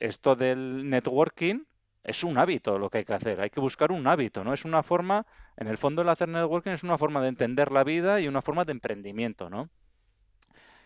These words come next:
Y, y lo que no hay que hacer es tomar el networking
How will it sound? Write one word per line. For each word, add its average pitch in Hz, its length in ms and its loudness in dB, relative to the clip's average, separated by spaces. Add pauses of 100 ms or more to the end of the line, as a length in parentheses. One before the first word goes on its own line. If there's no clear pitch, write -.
(540)
Y, 139 80 -4 (720)
y 107 40 -6
lo 101 140 -4
que 107 160 -8
no 107 140 -6
hay 120 100 -4
que - 80 -4
hacer 139 240 -2
es 175 240 -6 (420)
tomar 123 320 2
el 143 220 -2
networking 165 800 -2